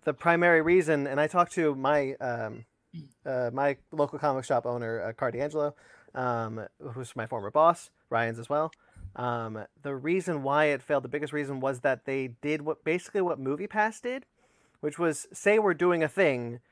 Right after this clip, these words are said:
and then, and then telling people this is how it should be, not going to the people first.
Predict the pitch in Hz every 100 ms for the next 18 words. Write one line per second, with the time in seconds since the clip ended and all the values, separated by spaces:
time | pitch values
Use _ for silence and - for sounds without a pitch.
0 | _ _ - 151 147 147 147 147 - _
1 | _ _ _ _ - 170 160 151 156 151
2 | 160 151 139 151 135 135 123 117 _ _
3 | - 147 135 - 127 120 - 117 135 107
4 | - - _ _ - 147 143 - 151 151
5 | - 143 135 151 143 131 - 143 120 101
6 | - -